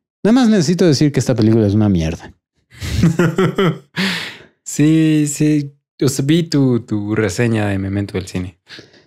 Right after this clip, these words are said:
Speaker 1: Sí, ni siquiera hice reseña de esto, nada más la puse en mi lista de las peores.
Speaker 2: Ah, sí, cierto, tienes razón. Ajá.
Speaker 1: <laughs> Eh, sí, no, no, no meritaba ni siquiera que hablara yo una reseña completa de esta película.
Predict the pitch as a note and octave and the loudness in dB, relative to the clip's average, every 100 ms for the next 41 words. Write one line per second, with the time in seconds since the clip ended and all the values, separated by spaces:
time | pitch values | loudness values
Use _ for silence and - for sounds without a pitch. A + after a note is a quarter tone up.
0 | A#2+ - D#3+ E3+ E3 F3+ A3+ A3 F#3 C3 | -2 2 2 4 4 2 2 2 2 2
1 | D3+ D3+ B2+ C3+ - B2 C3 A#2+ G2+ A#2+ | 2 2 2 2 2 2 4 2 0 0
2 | B2+ A2 G2+ G#2+ - G#2+ G2 F2+ - G2 | 2 2 2 0 0 2 2 0 0 0
3 | G2+ D3 C3+ C3 B2 A2+ G#2+ F3 G2+ F#2+ | 2 2 0 0 0 0 2 2 2 -2
4 | F#2 F2+ - G2+ F#2+ G2 A#2 A2+ A2+ A2 | -2 -4 -6 -6 -2 0 2 2 2 0
5 | A#2 - D#3+ - D3 C3 A2+ A2 C3 C#3 | 0 -4 -14 -2 2 2 2 0 -2 -2
6 | A2 C3 B2+ A2 E2+ - A#1 C#2 - - | -2 -2 0 -2 -4 -6 -6 -6 -12 -20
7 | - A2 F#2 F2 _ _ - G#2 G2+ F#2 | -4 -2 0 -4 _ _ -8 -4 -2 -2
8 | F#2 F#2 F2+ E2+ F2 - F#2+ E2+ F#2 F2 | -4 -4 -4 -4 -6 -6 -6 -4 -4 -2
9 | F#2+ F2+ F2+ - G2+ F2 F2+ E2+ E2+ | -2 -2 -4 -4 -6 -6 -6 -8 -10